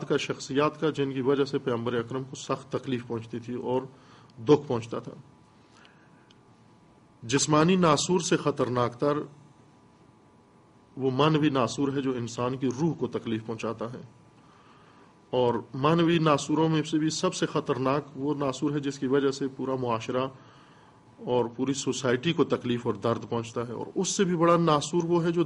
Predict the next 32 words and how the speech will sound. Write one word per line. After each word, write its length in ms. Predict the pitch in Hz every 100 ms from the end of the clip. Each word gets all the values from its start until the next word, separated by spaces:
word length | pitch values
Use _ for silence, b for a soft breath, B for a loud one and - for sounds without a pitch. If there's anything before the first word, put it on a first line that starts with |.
| 113
دین 240 | 147 202 180
کے 120 | 139
لیے 200 | 120 117
ناسور 380 | 113 113 113 117 -
کا 80 | 113
کردار 360 | 117 104 107
ادا 220 | 107 107 104
کرتا 280 | 110 101 113
ہو، 140 | 117 - B B B B B -
یعنی 160 | 151
جس 180 | 147 160
کی 80 | 165
وجہ 200 | 165 160
سے 140 | 165 160 117
دین 360 | 147 180 143 113 - B B B B B B - - 107
درد 260 | 143 151 151
و 80 | 147 147
تکلیف 460 | 139 139 151 156
اور 120 | 151 131
رنج 280 | 127 143 147
و 180 | 147 143 131 - - - -
دباؤ 380 | 117 131 135 139
میں 140 | 120 120
مبتلا 380 | 120 120 120 110
ہو 140 | 117
جائے، 220 | 110 117 123 131
یا 120 | 135 120
دینی 260 | 139 147 147
کوئی 280 | 147 139 135 - - -
امر 260 | 143 127 110
جیسے 280 | 127 127
حکومت 500 | 135 127 127 120 139